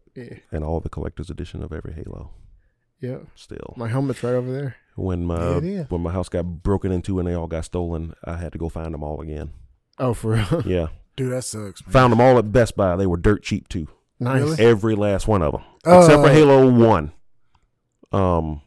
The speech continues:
Speaker 1: There was a col-, there was a collector's edition for Halo one?
Speaker 2: Well, I mean, not really. There was stuff that came with it back, back in the day when it first came out.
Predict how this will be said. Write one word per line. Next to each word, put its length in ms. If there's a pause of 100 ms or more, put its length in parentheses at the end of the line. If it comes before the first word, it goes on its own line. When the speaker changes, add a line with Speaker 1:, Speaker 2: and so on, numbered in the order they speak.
(100)
Speaker 1:
There 100
was 100
a 60
col-, 140
there 200
was 100
a 40
collector's 360
edition 320
for 100
Halo 180
one? 320 (120)
Speaker 2:
Well, 480
I 100
mean, 340 (240)
not 260
really. 280
There 140
was 120
stuff 220
that 100
came 260
with 140
it 100
back, 280 (280)
back 220
in 80
the 60
day 200
when 140
it 80
first 220
came 260
out. 220